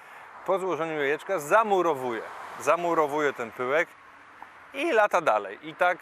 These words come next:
y, później w tej dziurce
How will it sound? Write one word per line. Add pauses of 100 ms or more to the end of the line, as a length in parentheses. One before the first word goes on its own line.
y, (880)
później
w
tej
dziurce